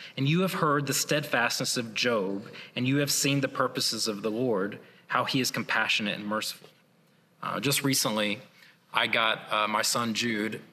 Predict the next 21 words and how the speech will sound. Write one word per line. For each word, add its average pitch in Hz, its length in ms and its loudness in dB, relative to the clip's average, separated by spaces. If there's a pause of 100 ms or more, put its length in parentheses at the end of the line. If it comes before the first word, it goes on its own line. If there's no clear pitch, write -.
his 123 200 0
first 131 300 0
poster - 440 0 (460)
for 117 140 2
his 113 140 0
room, 101 380 0
and 101 100 -2
he 113 60 0
wanted 120 240 2
a 113 40 0
Spider-Man 113 640 2
poster. - 480 -4 (280)
Love 117 460 2 (180)
the 110 80 -4
Miles 113 520 4
Morales 107 600 2
Spider-Man. 87 720 -2 (500)
And 107 340 0
this 131 160 0
is 123 160 2
Jude, 123 540 0